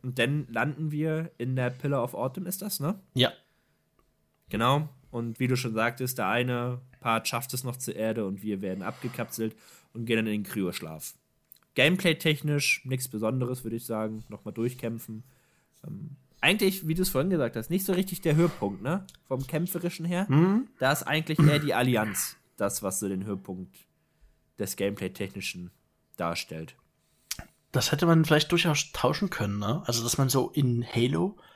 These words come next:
Speaker 2: wirklich versucht, den Bau von diesem Ring zu stoppen und dass man dann die letztendliche Aktivierung von allem dann, ähm, mit Truth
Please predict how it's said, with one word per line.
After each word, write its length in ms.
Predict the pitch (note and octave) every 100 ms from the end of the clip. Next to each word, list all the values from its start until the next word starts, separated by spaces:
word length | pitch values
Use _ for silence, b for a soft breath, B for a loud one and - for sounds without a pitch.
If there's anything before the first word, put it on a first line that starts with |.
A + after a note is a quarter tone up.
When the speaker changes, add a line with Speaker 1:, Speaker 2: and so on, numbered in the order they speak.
| B B B
Speaker 2:
wirklich 260 | C#3+ D#3
versucht, 460 | - C3 - C#3+ -
den 200 | A2+ A2
Bau 280 | G#2 A#2+ G3+
von 160 | -
diesem 240 | C#3 - A2
Ring 320 | A2 B2+ G#3+
zu 160 | - G#3+
stoppen 540 | - A3 - A#3 - _ B B B B B -
und 240 | B2 A#2+
dass 160 | A#2+ -
man 140 | A#2+
dann 180 | C3 C3+
die 200 | B2+ A2+
letztendliche 640 | A2+ A#2 - C#3+ D3 - -
Aktivierung 880 | C#3 - A2 G#2+ F#3+ G#3 G3 A3 -
von 200 | - E3+
allem 460 | - C#3 F3 G3+ - _
dann, 520 | - C#3 D3+ D#3+ E3 - D#3
ähm, 420 | C3 C3 C3 C#3+ _ _ _
mit 260 | - C#3+ C#3+
Truth 500 | - F3 F3+ -